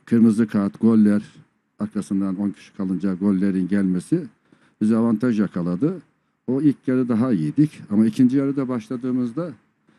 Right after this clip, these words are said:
sanki bir rehavet gibi rakibin on kişi olma avantajını rakip iyi kullandı. Zaten rakibin oyun tarzında bu da var. Biz pas yapmada top kaybedince onlar da bazen pas yapmadan uzun toplar, reboundları almaya çalıştılar.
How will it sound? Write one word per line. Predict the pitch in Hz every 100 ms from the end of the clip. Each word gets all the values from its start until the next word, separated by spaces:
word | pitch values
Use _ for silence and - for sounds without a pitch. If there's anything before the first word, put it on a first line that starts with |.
| _ -
sanki | 131 123
bir | 127
rehavet | 123 123 127 127 _
gibi | 101 90 170 - _ _ _ _ _ _ -
rakibin | 110 120 123
on | 127 135
kişi | - -
olma | 110 110 110
avantajını | 107 107 107 107 156
rakip | 127 110 117
iyi | 120 110
kullandı. | 90 82 80 78 82 - _ _ -
Zaten | 113 110 107
rakibin | 104 - 101
oyun | 101 104
tarzında | 107 101 98 95 95 92
bu | 95
da | 90
var. | 92 151 - _ _ _ _ -
Biz | 101
pas | 110 107 -
yapmada | 107 107 107 107
top | 104 113 -
kaybedince | 110 107 104 143 123 147 113 _ _ _ 101
onlar | 104 123 139
da | 120 110 110
bazen | 107 110 107
pas | 123 123 107
yapmadan | 92 101 113 147
uzun | 117 147
toplar, | 117 95 82 87
reboundları | 95 92 98 101 - 107 110
almaya | 98 92 87
çalıştılar. | 87 82 80 101 131